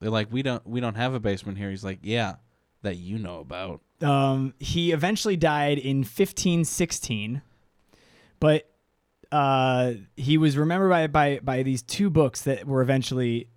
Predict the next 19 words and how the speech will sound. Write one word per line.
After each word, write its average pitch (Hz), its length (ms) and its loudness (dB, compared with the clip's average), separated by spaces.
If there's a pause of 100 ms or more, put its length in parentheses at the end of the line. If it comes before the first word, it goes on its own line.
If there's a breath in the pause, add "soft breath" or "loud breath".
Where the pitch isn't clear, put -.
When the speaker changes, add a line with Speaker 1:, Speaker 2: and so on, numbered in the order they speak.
(420)
Speaker 2:
uh, 104 400 -4 (100)
fully 143 360 0
published, 110 420 -4
'cause 139 100 -2
a 147 60 -2
lot 160 140 0
of 165 40 -2
his 151 80 0
books 131 340 -2
were 117 200 -4
published 127 460 0
and 127 60 -4
then 113 80 0
immediately 113 320 0
put 127 140 -2
on 107 80 0
the 101 60 -2
banned 104 320 -4
list. 98 340 -10